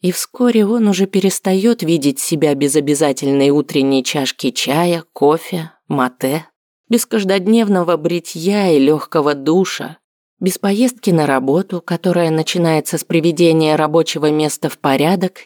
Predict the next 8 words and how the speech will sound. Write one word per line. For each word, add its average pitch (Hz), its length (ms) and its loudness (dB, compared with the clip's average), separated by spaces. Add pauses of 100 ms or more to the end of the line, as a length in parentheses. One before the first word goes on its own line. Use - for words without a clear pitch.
и 165 120 2
рассыпания 160 840 -2
комплиментов 147 800 -2
сомнительного 147 760 0
свойства 151 520 -2
направо 143 500 0
и 143 80 -2
налево 160 600 0